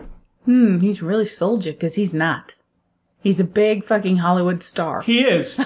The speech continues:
Speaker 1: <laughs>
Speaker 2: By, but, you know, like, in this movie, for
Speaker 1: He
Speaker 2: instance
Speaker 1: wants, I think he has a thing where he wants to be identified as that.
Speaker 2: Yeah, it works for me.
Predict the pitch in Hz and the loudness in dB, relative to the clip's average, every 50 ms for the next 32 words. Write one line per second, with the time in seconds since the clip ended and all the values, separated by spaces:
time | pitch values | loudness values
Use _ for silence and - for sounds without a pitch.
0 | - - 392 427 427 - - 349 311 - - 175 - - - - - - 165 214 | -4 -2 -2 -2 -2 -2 -2 -2 -2 0 0 0 2 2 2 0 0 0 -2 -2
1 | 196 - 202 208 214 226 247 262 262 254 254 254 - 240 214 208 202 - - 220 | 0 0 0 2 2 4 2 2 2 0 0 -2 -2 0 0 0 0 0 0 2
2 | 226 240 254 - 247 - 185 165 151 147 151 147 151 147 - 254 214 208 240 240 | 2 4 2 2 2 2 2 2 2 2 0 0 2 2 2 2 2 4 4 4
3 | 247 262 277 - - - 240 226 240 262 254 247 - 269 262 262 269 254 247 240 | 4 2 0 -2 -2 -2 0 2 2 2 0 0 0 0 0 2 2 2 2 2
4 | 240 233 233 269 247 226 202 180 170 185 208 196 185 180 185 190 190 185 180 - | 0 0 0 0 0 0 -2 -2 -4 -4 -2 -2 0 2 2 2 2 0 -2 -4
5 | - 190 180 185 180 175 175 180 180 180 175 185 175 175 156 - - 175 165 160 | -6 -4 -2 0 0 0 0 -2 -2 -2 0 0 0 0 0 0 -2 -2 -2 -2
6 | 165 170 175 196 226 - - 185 185 208 233 202 175 165 175 208 220 170 - - | -2 -2 -2 -2 -2 -4 -4 0 0 2 4 4 2 2 2 2 0 0 -2 -6
7 | - - 165 160 170 160 143 139 - | -8 -6 -2 0 0 0 0 -2 -8